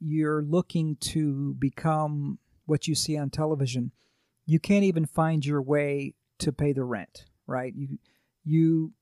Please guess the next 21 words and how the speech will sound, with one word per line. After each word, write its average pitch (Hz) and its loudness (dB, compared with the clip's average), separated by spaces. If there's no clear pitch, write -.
don't 180 6
have 170 4
money 160 0
for 147 -2
even 143 0
the 143 2
most 139 0
basic 139 0
things. 135 -8
And 156 -2
I 180 4
think 233 4
that 156 0
that, 165 2
that 196 6
really 196 6
has 156 4
gotten 139 -2
markedly 151 0
worse, 143 -2
probably 170 -2